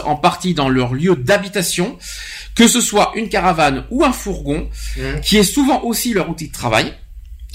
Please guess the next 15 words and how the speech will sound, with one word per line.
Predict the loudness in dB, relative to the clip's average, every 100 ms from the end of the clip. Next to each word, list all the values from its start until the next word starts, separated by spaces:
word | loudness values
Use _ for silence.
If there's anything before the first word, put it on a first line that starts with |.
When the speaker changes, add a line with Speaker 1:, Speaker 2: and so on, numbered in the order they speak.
| -6
Speaker 1:
Cela | 2 6 8 6
ne | 2 0
paraît | 0 0 0
pas | 0
choquant | 2 0 0 -2 -2
qu'ils | -2 0
y | 2
mettent | 2 2
le | 2 0 0
prix | -2 -2
pour | -2 0 0
un | 0
peu | 2 4
de | 4
confort. | 0 -6 0 0 0